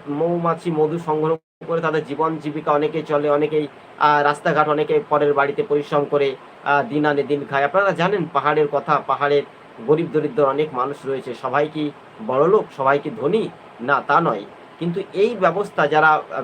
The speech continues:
মানে যারা অনুপ্রবেশকারী তাদের বিরুদ্ধেই যথাযথভাবে যদি ব্যবস্থা না নেয়, তার জন্যই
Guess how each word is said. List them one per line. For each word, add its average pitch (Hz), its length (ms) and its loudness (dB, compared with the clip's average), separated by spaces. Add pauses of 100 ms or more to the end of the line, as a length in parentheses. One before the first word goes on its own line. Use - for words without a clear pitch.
(220)
মানে 147 240 2 (460)
যারা 151 240 6 (540)
অনুপ্রবেশকারী 175 920 0
তাদের 156 300 0
বিরুদ্ধেই 147 480 -4 (500)
যথাযথভাবে 165 960 0
যদি 160 200 -10
ব্যবস্থা 147 460 -2
না 139 160 0
নেয়, 135 220 -4
তার 143 220 0
জন্যই 135 360 -4